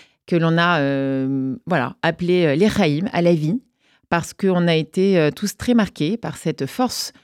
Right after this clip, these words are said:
et cette résilience des Israéliens qui, qui se tournent vers le, le demain. Euh, c'est pas bien compliqué de se rendre compte en Israël que l'en-,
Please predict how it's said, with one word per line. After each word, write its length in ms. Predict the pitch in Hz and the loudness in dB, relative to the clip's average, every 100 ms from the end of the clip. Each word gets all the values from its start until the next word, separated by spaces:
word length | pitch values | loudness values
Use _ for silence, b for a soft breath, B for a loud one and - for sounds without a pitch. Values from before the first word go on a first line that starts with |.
| b b - | b b -8
et 80 | 151 | -4
cette 160 | 170 | -2
résilience 480 | - 220 202 196 196 | 2 2 2 0 0
des 180 | 180 160 | -2 -4
Israéliens 560 | - 180 156 156 196 | -6 -2 0 2 0
qui, 320 | 233 - 156 135 | -2 -4 -6 -4
qui 140 | 175 | -6
se 140 | 185 | -4
tournent 260 | 170 202 208 | -4 -2 -2
vers 160 | 180 165 | 0 0
le, 180 | 160 - | -2 -2
le 340 | 165 - 190 | -6 0 4
demain. 340 | 180 170 214 - _ _ _ _ | 4 2 0 -8 _ _ _ _
Euh, 280 | 156 151 143 | -2 0 -2
c'est 140 | 139 | -4
pas 140 | - 208 | -2 0
bien 160 | 208 | 0
compliqué 420 | 202 190 185 - 185 | 0 -4 -4 -2 -2
de 120 | 156 | -2
se 120 | - | 0
rendre 280 | 175 190 185 | 0 0 0
compte 240 | 190 180 | -2 -2
en 100 | 165 | -2
Israël 400 | 156 - 165 165 | -4 -4 -4 -4
que 420 | - 147 127 127 b b b _ _ - _ | -4 -4 -4 -4 b b b _ _ -20 _
l'en-, 240 | 151 175 | -2 0